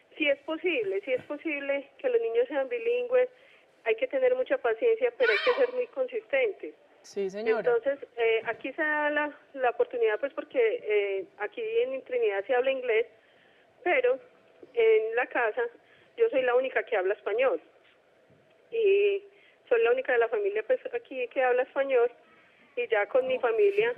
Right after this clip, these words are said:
Speaker 1: en Medellín, cuando ellos hablan por el Skype o hablan por,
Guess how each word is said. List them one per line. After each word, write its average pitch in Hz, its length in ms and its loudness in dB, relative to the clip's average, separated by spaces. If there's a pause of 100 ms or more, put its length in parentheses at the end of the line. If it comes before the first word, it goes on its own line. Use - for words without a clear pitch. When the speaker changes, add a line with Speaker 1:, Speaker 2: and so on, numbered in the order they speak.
(240)
Speaker 1:
en 226 180 2
Medellín, 240 540 2 (840)
cuando 214 300 0
ellos 208 320 -2
hablan 233 300 2
por 240 120 0
el 208 200 0
Skype 226 600 0
o 220 160 0
hablan 214 280 0
por, 202 440 0